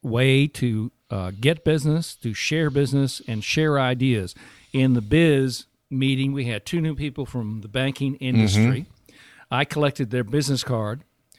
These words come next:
Speaker 1: Then on, uh, I think Friday afternoon after the Biz Breakfast, I sent one of them an email that said, "Pleasure meeting you at the Biz Breakfast. I hope to see you there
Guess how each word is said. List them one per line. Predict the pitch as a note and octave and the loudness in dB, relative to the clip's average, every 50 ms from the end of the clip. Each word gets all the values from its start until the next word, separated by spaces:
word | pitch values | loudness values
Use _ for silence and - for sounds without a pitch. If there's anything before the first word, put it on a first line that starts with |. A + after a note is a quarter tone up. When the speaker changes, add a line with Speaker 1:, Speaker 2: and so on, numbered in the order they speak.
| _ _ _ _ _ | _ _ _ _ _
Speaker 1:
Then | C#3 C#3 C#3 C#3 C#3+ - - | 2 4 4 4 4 2 -2
on, | - B2+ B2 B2 A#2+ B2 A#2+ A#2 A#2 | -2 -2 0 2 2 2 2 2 2
uh, | A#2 A2+ A2+ A2+ A2 G#2+ G#2+ G#2+ C3 - _ _ _ - A#2 | 2 0 0 -2 -2 -2 -4 -6 -10 -12 _ _ _ -4 -2
I | G#2+ | 0
think | F3 F3 - - | 0 0 0 0
Friday | - D3+ C#3 C#3+ C#3 C#3+ C#3 | 0 0 0 2 2 2 0
afternoon | C3+ C#3+ C#3 - - C3 C#3 C#3+ C#3+ A#2+ A2+ C3 C3 - _ | 0 0 -2 -6 -6 -4 -2 0 0 -2 -4 -6 -10 -10 _
after | B2 B2+ C3 - - C#3 | -4 -4 -2 -2 -2 -4
the | A2 A#2+ A#2 | -2 -2 -6
Biz | G#2 G2+ C3 C#3 C#3 A#2+ | -4 0 0 0 0 0
Breakfast, | G#2+ G#2 C3 C#3+ D3+ - A2 G#2+ A#2+ - - - - | 0 0 -2 -2 -2 -4 -6 -6 -6 -8 -10 -8 -6
I | G#2+ A#2 A#2 | -4 -2 -2
sent | - - D3 D3 D3+ - | 0 0 0 0 0 -2
one | B2+ B2 C3+ C#3 C#3 | -4 -2 0 0 0
of | B2+ A2 | 0 0
them | A#2 A#2+ A#2+ C3 - - _ _ _ _ _ - - _ _ | -2 -4 -4 -4 -6 -8 _ _ _ _ _ -20 -20 _ _
an | A#2 A2 A#2 | -6 -6 -4
email | C3 C#3 D#3+ G#3+ F#3 D3 C3+ B2 A#2 | 0 0 0 2 2 0 0 0 -2
that | B2 B2 | -4 -6
said, | - C#3 B2 A#2+ - | -2 -2 -2 -2 0
"Pleasure | - D3+ D#3+ D#3 - D#3 C3+ | 0 0 2 2 2 2 4
meeting | C3 C#3 C#3 C#3 C#3+ C#3 C3+ | 4 4 4 6 6 6 6
you | B2+ B2+ C3 C3 D#3 F#3+ - - | 6 6 6 6 4 2 -2 -4
at | D#3+ E3 - | -4 -2 0
the | C#3 A#2+ | -2 2
Biz | A2 C#3+ D#3 D#3 D3 C3+ A#2+ | 2 2 4 4 2 0 -2
Breakfast. | G#2+ C#3 C#3 D3+ - - C#3 C3+ - - | -2 -4 -4 -4 -4 -6 -8 -8 -6 -8
I | B2+ G#2 | -10 -8
hope | G#2+ C#3 - | -8 -10 -10
to | - - | -10 -10
see | - C3+ | -8 -8
you | C3+ B2 B2 | -6 -6 -6
there | B2 B2 A#2 A2+ | -6 -6 -6 -8